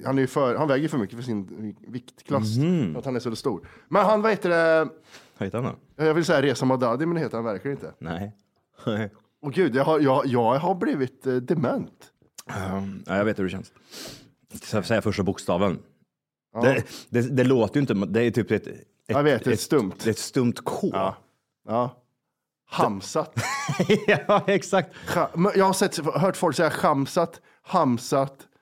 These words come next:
Speaker 2: Jag säger K-,
Speaker 1: kamsat.
Speaker 2: jag säger K-hamsat, ja, för lite var lite
Speaker 1: K-hamsat.
Speaker 2: Mm,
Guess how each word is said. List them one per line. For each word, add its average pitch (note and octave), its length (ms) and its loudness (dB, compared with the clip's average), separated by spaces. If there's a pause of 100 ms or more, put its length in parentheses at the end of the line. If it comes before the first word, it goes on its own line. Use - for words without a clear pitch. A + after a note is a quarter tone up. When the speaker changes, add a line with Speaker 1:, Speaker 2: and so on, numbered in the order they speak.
(240)
Speaker 2:
Jag C3+ 120 2
säger D#3 160 6
K-, E3+ 100 6
Speaker 1:
kamsat. C3+ 320 6
Speaker 2:
jag C3 100 4
säger B2 160 4
K-hamsat, G#2 560 -2
ja, E2 100 -4
för - 120 -6
lite E2+ 180 -6
var F2 80 2
lite D#2+ 360 -4
Speaker 1:
K-hamsat. D3 640 0
Speaker 2:
Mm, G#2+ 200 -2